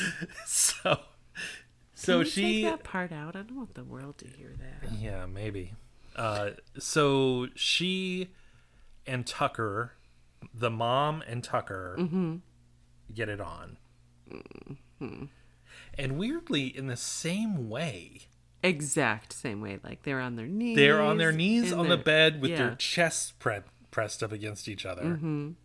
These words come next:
Speaker 1: And that's apparently the only way people at this school make love.
Speaker 2: Well, it's very basic.
Speaker 1: <laughs>
Speaker 2: As we were informed.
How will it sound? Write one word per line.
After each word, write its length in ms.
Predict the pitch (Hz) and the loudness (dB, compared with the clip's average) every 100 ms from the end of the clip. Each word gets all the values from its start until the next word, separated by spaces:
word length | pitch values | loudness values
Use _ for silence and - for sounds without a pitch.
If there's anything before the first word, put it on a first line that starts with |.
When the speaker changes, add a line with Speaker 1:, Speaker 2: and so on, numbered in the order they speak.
| - - - - | -20 -20 -12 -4
Speaker 1:
And 160 | 117 | 0
that's 200 | 135 156 - | 0 0 -4
apparently 560 | 127 170 180 180 151 | -6 -2 -2 -2 -2
the 180 | 135 131 | -2 -4
only 360 | 127 135 139 139 | -4 -4 -2 -4
way 260 | 127 123 113 | 0 -2 -2
people 720 | - 143 - 127 117 110 - - | -6 -8 -2 -2 -2 -4 -8 -10
at 180 | 123 - | -10 -8
this 140 | 120 | -8
school 520 | - - 120 104 98 101 - - - - - | -8 -6 -6 -6 -8 -12 -20 -20 -20 -20 -16
make 380 | 92 90 82 - | -12 -12 -12 -12
love. 680 | 95 95 92 85 - - - 135 | -8 -6 -8 -12 -14 -16 -12 -4
Speaker 2:
Well, 160 | 147 | -2
it's 160 | 143 - | -2 -4
very 320 | 156 147 147 | -2 0 -2
basic. 480 | 151 135 127 - 135 113 | -2 -4 -4 -6 -8 -2
Speaker 1:
<laughs> 1080 | - - - 719 679 - - - - - 185 - - - - - - - | 2 2 0 -6 -8 -12 -16 -14 -14 -8 -6 -6 -10 -20 -18 -18 -10 -4
Speaker 2:
As 200 | 147 - | -2 2
we 120 | 147 | 4
were 160 | 139 143 | 4 2
informed. 800 | 139 131 - 160 170 - 151 | 0 -4 2 6 6 4 0